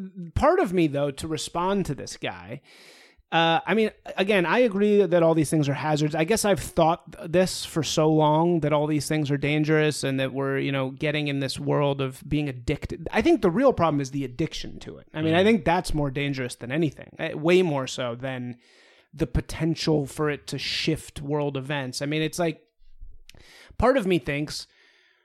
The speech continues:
Speaker 2: But it
Speaker 1: what,
Speaker 2: has,
Speaker 1: what
Speaker 2: though.
Speaker 1: we, what it definitely has. But I mean, what we've become, you know, we get more and more like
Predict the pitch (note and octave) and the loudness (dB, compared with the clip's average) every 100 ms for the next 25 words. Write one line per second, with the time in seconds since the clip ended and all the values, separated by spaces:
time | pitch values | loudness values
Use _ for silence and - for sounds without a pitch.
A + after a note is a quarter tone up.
0 | _ C#3 C#3 D#3 G3+ G3 F#2+ F#3+ G#3+ F3+ | _ -4 -2 2 2 2 2 2 2 4
1 | F3+ F#3 E3 F#3 E3 C3+ F#3+ G#3+ C3+ B2 | 2 2 0 0 0 -2 -2 -2 -4 -4
2 | G3+ D3 F#2+ - - F3 F3 E3 D#3+ G#3 | -2 -2 -8 -6 -2 2 2 2 2 0
3 | G#3 C#3+ C#3+ - - - A#3 C3 B2 C3 | 0 -4 -6 -8 -4 0 0 -2 -4 -10
4 | - _ _ _ _ _ _ _ _ _ | -12 _ _ _ _ _ _ _ _ _
5 | _ _ - - G3+ G#3 F3 E3+ F#3 G3+ | _ _ -20 -4 0 2 0 -4 -2 0
6 | F3 G#3+ E3 E3+ G3 A3 G#3 F#3 F#3+ F3 | 0 0 2 4 4 4 4 4 6 6
7 | D#3+ D#3+ - - | 4 0 -4 -12